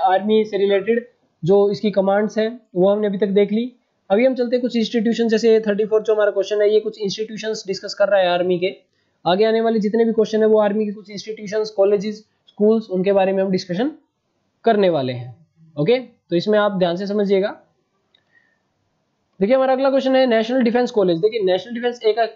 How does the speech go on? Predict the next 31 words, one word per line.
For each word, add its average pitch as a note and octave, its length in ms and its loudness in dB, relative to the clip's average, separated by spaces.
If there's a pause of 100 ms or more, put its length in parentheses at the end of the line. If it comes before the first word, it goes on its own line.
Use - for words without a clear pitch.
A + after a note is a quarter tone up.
academy, G#3 380 0 (640)
तो A3 180 0
academy A#3 300 0
तो B3+ 100 2
कहाँ G#3+ 160 0
पर A3+ 100 -2
located A3+ 320 0
है A3+ 80 2
भाई? A#3+ 240 0 (120)
ये G3+ 120 2
located G#3+ 380 2
थी B3 180 0 (240)
खड़गवासला F#3+ 460 0
पुणे F3 260 0
में। B3 160 -4 (440)
अभी A#3+ 160 2
बात B3 200 2
आती A3+ 160 -4
है A3+ 80 -4
National G#3+ 240 -2
Defense A#3+ 260 -2
College, C3+ 420 -2
तो - 580 -8
ये A#3+ 100 2
कहाँ A3+ 140 0
पर G3 120 -2
located F#3 360 0
है F#3 60 2
भाई? C4 320 -4
ये E3 160 2
है G3 100 2